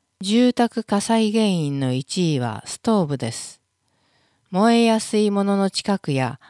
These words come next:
物が落ちる恐れのあるところでストーブを使用しないでください。タンクは火を消してから持ち運びましょう。また、命を守るため、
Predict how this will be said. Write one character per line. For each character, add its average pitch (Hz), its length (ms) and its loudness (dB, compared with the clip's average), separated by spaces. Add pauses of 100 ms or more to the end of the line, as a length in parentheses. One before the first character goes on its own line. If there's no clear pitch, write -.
(280)
物 196 280 2
が 170 200 4
落 135 200 0
ち 226 100 0
る 165 220 0
恐 190 280 -4
れ 196 100 0
の 190 180 0
あ 180 60 2
る 147 120 0
と 131 140 -4
こ 147 140 -2
ろ 143 100 0
で 117 200 -2
ス - 120 -14
ト 208 240 2
ー - 20 -2
ブ 143 140 0
を 123 100 -2
使 - 200 -6
用 175 220 2
し 175 140 -8
な 165 160 -2
い 156 80 -2
で 147 120 -2
く 147 100 -8
だ 135 160 -4
さ 135 200 -6
い。 - 220 -12 (1400)
タ 240 160 0
ン 220 140 -2
ク - 140 -6
は 131 200 0
火 220 260 0
を 190 100 2
消 143 180 -2
し - 100 -6
て 165 140 -4
か 156 140 -2
ら 123 240 -2
持 139 140 -6
ち - 140 -4
運 170 280 -2
び 156 120 -2
ま 147 160 -2
し - 160 -6
ょ 107 300 -6 (1080)
う。 - 20 -10
ま 185 120 -2
た、 - 280 -4 (340)
命 226 460 2
を 151 120 2
守 156 380 0
る 143 60 -4
た 120 160 -2
め、 117 280 -6